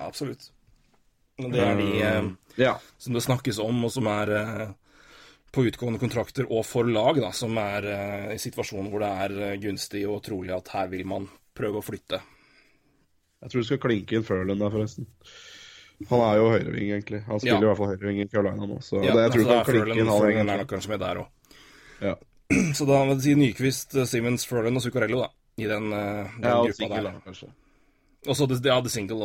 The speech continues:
Speaker 1: også bør være med, selv om han er, ja, er venstreving, men han kan vel også brukes på begge, kan han ikke det?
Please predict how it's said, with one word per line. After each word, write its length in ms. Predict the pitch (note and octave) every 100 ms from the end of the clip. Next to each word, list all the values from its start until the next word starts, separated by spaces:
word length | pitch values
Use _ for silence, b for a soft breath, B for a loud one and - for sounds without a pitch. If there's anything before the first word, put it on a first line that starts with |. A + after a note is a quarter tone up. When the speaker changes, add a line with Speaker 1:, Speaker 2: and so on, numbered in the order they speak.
| F#2+
Speaker 1:
også 320 | - - -
bør 160 | G#2+ G#2
være 140 | F#2+
med, 140 | F#2 F#2+ F#2
selv 160 | - G#2+
om 60 |
han 160 | G2+ G2+
er, 160 | F#2+ G2+
ja, 80 | G2+ G2 A2
er 40 |
venstreving, 420 | G2 F#2+ - G#2 G#2
men 80 |
han 100 | G2
kan 120 | G2 G2
vel 100 | G2
også 140 | G#2+
brukes 220 | G2 G#2
på 60 | A2
begge, 240 | G#2+ A2+
kan 120 | C3 C3
han 80 |
ikke 120 | C3+
det? 80 | E3